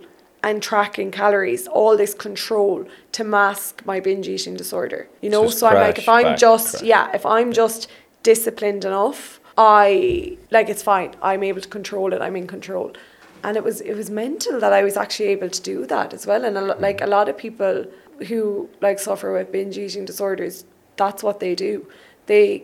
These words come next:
Speaker 1: go back into a state of con-, where they can really, really control. They're like, "Okay," like,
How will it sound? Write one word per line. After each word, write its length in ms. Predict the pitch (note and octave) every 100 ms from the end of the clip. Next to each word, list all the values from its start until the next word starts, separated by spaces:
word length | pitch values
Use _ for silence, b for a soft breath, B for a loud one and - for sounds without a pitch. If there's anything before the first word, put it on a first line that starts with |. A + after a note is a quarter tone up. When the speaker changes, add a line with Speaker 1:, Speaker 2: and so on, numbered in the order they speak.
| -
Speaker 1:
go 140 | G#3
back 280 | G3+ G3+ G3+
into 220 | G#3 G3
a 60 | F#3
state 300 | - G3+ F#3+
of 80 | F#3
con-, 160 | F#3+ F3+
where 140 | - G3+
they 180 | G3+ F#3+
can 260 | F#3+ F#3+ F3+ - -
really, 320 | G#3+ G#3+ G#3
really 240 | F#3+ G3
control. 380 | F3 F#3+ G3+ G3
They're 100 | F#3
like, 160 | F#3 F3+
"Okay," 360 | F#3+ G3+ F#3 F3+ B B B -
like, 320 | G#3 G3+ -